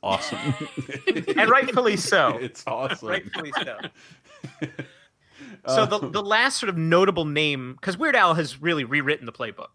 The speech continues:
Speaker 2: right?
Speaker 1: Yeah.
Speaker 2: Like, he took every, everybody that we've just talked about, he made it his own. He stayed relevant longer than any of those people.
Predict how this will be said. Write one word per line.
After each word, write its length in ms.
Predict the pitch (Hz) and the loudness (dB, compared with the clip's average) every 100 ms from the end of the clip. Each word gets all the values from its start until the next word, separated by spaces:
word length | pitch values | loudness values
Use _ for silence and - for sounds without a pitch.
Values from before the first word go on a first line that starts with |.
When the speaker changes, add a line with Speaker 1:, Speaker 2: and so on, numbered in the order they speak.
| _ - | _ -4
Speaker 2:
right? 180 | 113 | -4
Speaker 1:
Yeah. 80 | 101 | -2
Speaker 2:
Like, 120 | 117 | -6
he 100 | 156 | -8
took 200 | 175 190 | -8 -6
every, 360 | 180 202 240 196 | 0 0 0 -2
everybody 420 | 196 233 214 190 | 0 0 0 -2
that 120 | 170 151 | -2 -6
we've 100 | 139 | -8
just 200 | 151 - | -8 -6
talked 200 | 143 - | -6 -4
about, 280 | 127 123 - | -6 -6 -6
he 260 | 135 127 139 | -14 -14 -8
made 200 | 165 185 | -6 -6
it 100 | 160 | -6
his 160 | 165 | -6
own. 300 | 156 143 135 - - - _ | -6 -6 -10 -14 -20 -20 _
He 220 | - 147 | -10 -8
stayed 320 | - 190 190 | -4 -4 -4
relevant 560 | 123 156 214 165 147 135 | 0 2 2 0 -4 -4
longer 320 | 143 170 139 | -4 -4 -6
than 140 | 113 | -2
any 240 | 131 233 175 | 0 0 0
of 100 | 120 | -4
those 240 | 104 - | -10 -14
people. 440 | - 92 85 87 | -16 -18 -20 -20